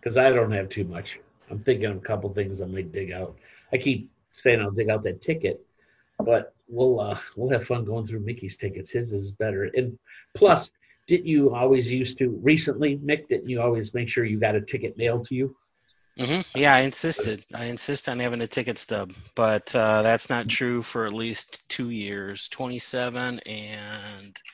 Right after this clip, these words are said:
Speaker 2: twenty sixteen, twenty fifteen, twenty sixteen. Got
Speaker 1: Yeah.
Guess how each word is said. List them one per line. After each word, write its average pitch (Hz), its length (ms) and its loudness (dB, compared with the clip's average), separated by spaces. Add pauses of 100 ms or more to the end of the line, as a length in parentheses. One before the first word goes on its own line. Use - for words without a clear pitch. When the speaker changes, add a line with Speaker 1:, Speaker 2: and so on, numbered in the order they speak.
(760)
Speaker 2:
twenty 117 840 -10
sixteen, 143 580 -8
twenty 120 240 -14
fifteen, 123 240 -14
twenty 135 220 -6
sixteen. 104 600 -6 (800)
Got 117 100 -8
Speaker 1:
Yeah. 107 40 -6